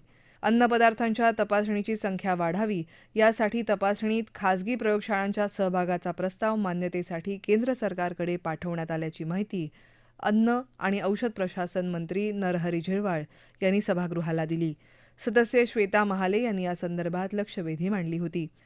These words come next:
त्यावरील चर्चेदरम्यान विक्रम पाचपुते, प्रवीण दटके, मनोज घोरपडे, कृष्णा खोपडे, रमेश बोरनारे, मुरजी पटेल, नारायण कुचे, अनंत नर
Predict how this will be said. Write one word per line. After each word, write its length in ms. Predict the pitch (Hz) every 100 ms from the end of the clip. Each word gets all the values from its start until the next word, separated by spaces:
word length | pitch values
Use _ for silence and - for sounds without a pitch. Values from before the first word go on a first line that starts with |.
| - _ -
त्यावरील 440 | 226 233 240 240
चर्चेदरम्यान 720 | 233 208 226 214 202 202 214
विक्रम 400 | 214 190 202 202
पाचपुते, 580 | 196 185 - 208 208 220
प्रवीण 420 | 226 202 185 190
दटके, 440 | 185 175 - 214 233 - _ _
मनोज 380 | 196 196 208 202
घोरपडे, 520 | 185 180 165 208 226 240 - _
कृष्णा 380 | 226 190 220 220
खोपडे, 440 | 214 185 202 208 240 - _ _ - 190
रमेश 340 | 196 202 220 214
बोरनारे, 580 | 190 185 190 214 220 254 240
मुरजी 360 | 196 190 185 208
पटेल, 460 | 190 175 208 233 247 _ _
नारायण 500 | 190 180 180 190 196
कुचे, 440 | 196 185 175 220 151 - _ -
अनंत 360 | 196 214 214 196
नर 260 | 196 214